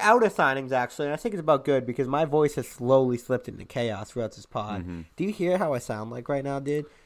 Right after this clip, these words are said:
Speaker 2: Yeah, it's gonna, editing this is gonna be like, "Oh, yeah, he's got covid for sure.
Speaker 1: He's
Speaker 2: Send
Speaker 1: got
Speaker 2: this to the
Speaker 1: covid.
Speaker 2: doctors."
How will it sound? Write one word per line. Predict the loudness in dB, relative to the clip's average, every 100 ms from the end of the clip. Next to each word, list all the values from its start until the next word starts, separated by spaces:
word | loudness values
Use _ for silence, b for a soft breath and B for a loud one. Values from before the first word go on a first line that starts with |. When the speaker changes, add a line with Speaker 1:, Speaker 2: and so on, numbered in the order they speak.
| b b b b b b _ _
Speaker 2:
Yeah, | 0 0 -2
it's | -6
gonna, | -4 -4 0
editing | 2 2 0
this | -2 -4 -6
is |
gonna | -4 -2
be |
like, | -2 -2
"Oh, | 0
yeah, | 0 -2
he's | -4
got | 0 0 0
covid | -2 -2 -6
for | -8
sure. | -4 -4 -4 -2
Speaker 1:
He's | 0
Speaker 2:
Send | 4
Speaker 1:
got | 4
Speaker 2:
this | 4
to |
the | 2
Speaker 1:
covid. | 4 0
Speaker 2:
doctors." | -2 -8